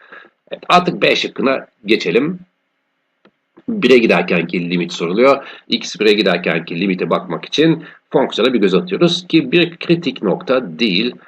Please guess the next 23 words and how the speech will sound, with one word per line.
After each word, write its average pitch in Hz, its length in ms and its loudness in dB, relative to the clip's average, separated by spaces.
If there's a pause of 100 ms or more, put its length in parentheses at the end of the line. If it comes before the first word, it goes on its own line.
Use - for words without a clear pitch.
(140)
O 117 140 2
zaman 107 300 2
x'e 113 420 -2
biri 107 360 2 (280)
vermem 113 320 4
gereken 92 400 0
yerde 87 340 0
direkt 107 300 2
veriyorum 95 500 0
ve 90 100 0
limiti 90 480 0
buluyorum. 92 380 0 (760)
X - 380 -4 (140)
üçe 135 240 2
eşit 139 600 0 (100)
değilken, 135 840 2
yani 101 400 0
bir 123 100 4
iken 90 280 0
olan 85 400 -2
bölümde 85 380 2
şurada 147 380 2
bakacağız. 101 540 -2